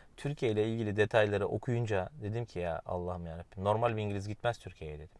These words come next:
Ya bütün her şeyi ya bizi böyle analiz etmişler. Bütün detaylara kadar yazmışlar.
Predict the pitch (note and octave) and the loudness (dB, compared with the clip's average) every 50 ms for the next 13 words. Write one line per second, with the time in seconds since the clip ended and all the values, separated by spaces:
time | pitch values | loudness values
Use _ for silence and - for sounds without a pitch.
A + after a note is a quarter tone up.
0 | - - - - - - _ _ - _ _ - - - - - - - - G2+ | -20 -20 -20 -20 -20 -20 _ _ -20 _ _ -20 -20 -20 -20 -20 -20 0 4 4
1 | G#2 G2+ G#2+ A2 A2+ - - G#3 F#3 D#3+ D#3 E3 F3+ G3 G3+ F#3+ E3+ - - - | 4 4 2 -2 -2 2 2 4 4 6 8 10 12 12 12 12 10 4 0 2
2 | D#3+ D3+ D#3 D#3 D#3+ C#3 A2 F2+ F2 G2 A#2 C3+ C#3+ D#3+ F3+ E3 E3+ F3 F3 F3 | 2 4 4 4 4 4 6 4 4 4 2 0 0 0 2 4 4 6 8 8
3 | D3+ C3+ C#3 D3+ E3+ F3+ D#3+ D3 B2+ - - G#2+ - - - G#2+ G#2 G#2+ B2 D3+ | 8 8 8 6 4 6 4 4 2 2 0 -8 -8 -6 -8 -8 -6 -6 -6 -8
4 | D#3 - F#3 C#3+ B2 B2 C#3+ D3 - E3 D#3+ D3+ D3 C#3 D3 C3+ C3 B2 A#2 A2 | -4 -2 -2 2 6 6 6 6 6 6 6 6 6 4 4 4 4 2 4 4
5 | F#2 E2+ E2+ F#2 - - - - - | 2 2 0 -4 -12 -14 -16 -18 -18